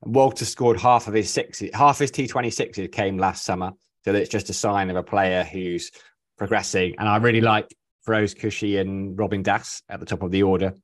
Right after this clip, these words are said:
two young lads, but two classy players. And I love that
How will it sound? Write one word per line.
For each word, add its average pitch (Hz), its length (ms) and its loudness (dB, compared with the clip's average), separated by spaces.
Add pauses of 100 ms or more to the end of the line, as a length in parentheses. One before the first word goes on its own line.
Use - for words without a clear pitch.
(120)
two - 140 -2
young 98 280 2
lads, 92 300 0
but 90 160 -10
two 95 240 -4
classy 98 340 -4
players. 92 440 0
And 95 100 -8
I 95 80 0
love 101 340 0
that 95 200 -4